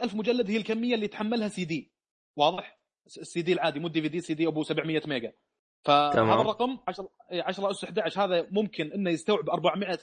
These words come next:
Speaker 1: ألف مجلد، وأربعمائة ألف مجلد هي اللي راح تكون موجودة في تقريبًا، راح تغطي لك سي دي. ف-،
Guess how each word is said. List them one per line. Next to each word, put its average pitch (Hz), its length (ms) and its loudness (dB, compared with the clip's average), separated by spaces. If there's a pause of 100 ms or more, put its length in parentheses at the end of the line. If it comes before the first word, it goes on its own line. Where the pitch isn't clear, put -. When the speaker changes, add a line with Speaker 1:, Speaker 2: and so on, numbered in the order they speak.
Speaker 1:
ألف 202 200 -2
مجلد، 190 420 0 (520)
وأربعمائة 226 680 0
ألف 226 120 -2
مجلد 220 320 0
هي 240 160 0
اللي 220 100 0
راح 226 200 0
تكون 226 240 -6
موجودة 208 380 -2
في 208 240 -8
تقريبًا، 208 280 -4
راح 185 140 -6
تغطي 190 300 -2
لك 175 100 -4
سي 160 140 -2
دي. 127 180 -8 (440)
ف-، 165 280 4